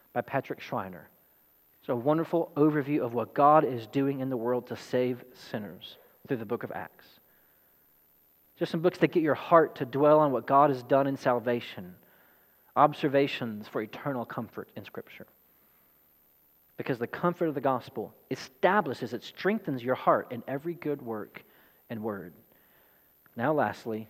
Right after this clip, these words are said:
and I've been mercifully short to make this one of the least long ones, laziness.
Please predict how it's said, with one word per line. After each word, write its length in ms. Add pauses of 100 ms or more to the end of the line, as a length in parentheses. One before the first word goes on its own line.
(100)
and 120
I've 140
been 160
mercifully 680 (320)
short 480 (760)
to 60
make 240
this 180 (580)
one 140
of 80
the 80
least 480 (440)
long 360
ones, 280 (1120)
laziness. 600